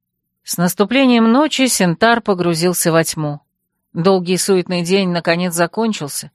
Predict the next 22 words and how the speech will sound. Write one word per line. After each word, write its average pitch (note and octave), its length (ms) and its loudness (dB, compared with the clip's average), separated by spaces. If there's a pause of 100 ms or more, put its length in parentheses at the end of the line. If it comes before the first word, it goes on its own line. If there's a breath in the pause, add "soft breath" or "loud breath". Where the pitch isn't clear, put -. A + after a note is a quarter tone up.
(340)
Шума C4+ 320 -2
на D#3+ 140 -2
улицах D#3+ 340 -6
поубавилось, F#3+ 720 -2
прохожих E3 480 -4
стало C#3 260 -6
меньше. E3+ 540 -6 (680)
В D#3 100 -2
окнах G3 360 0
домов F#3 500 -2 (320)
приветливо A3+ 560 0
зажглись G3+ 480 -2
первые F#3+ 400 0
лампы G3+ 460 -2 (260 soft breath)
и F#3 220 0
крохотные G#3 560 -4
магические G3 580 -6
светильники. F#3 720 -8 (680)
Но F3 240 0
по F3+ 160 -2
давней F#3 360 0
традиции F3 680 -4